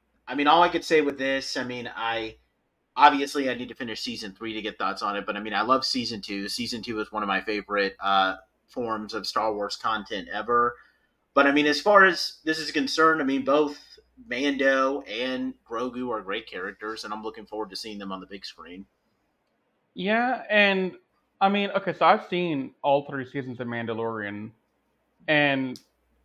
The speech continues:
Speaker 2: I gotta ask you, as somebody who's only seen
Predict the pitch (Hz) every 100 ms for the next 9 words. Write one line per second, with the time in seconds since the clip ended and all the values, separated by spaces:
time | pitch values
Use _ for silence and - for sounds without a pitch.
0 | _ _ _ _ _ 151 185 196 113 135
1 | 135 - 104 - _ - _ - 165 -
2 | 190 175 196 185 170 - 160 160 147 -
3 | 151 139 127 120